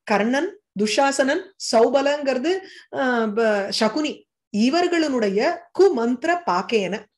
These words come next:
குமந்திர கெட்ட ஒரு ஆலோசனை, அதனுடைய மாறுதல் பாக்கஹா.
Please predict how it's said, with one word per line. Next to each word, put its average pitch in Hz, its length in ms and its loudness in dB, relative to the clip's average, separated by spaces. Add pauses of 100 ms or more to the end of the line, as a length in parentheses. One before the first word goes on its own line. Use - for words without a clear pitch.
(140)
குமந்திர 320 580 0
கெட்ட 262 580 -2
ஒரு 254 360 -2
ஆலோசனை, 240 800 0 (240)
அதனுடைய 277 680 0
மாறுதல் 214 600 -2 (140)
பாக்கஹா. 165 360 -6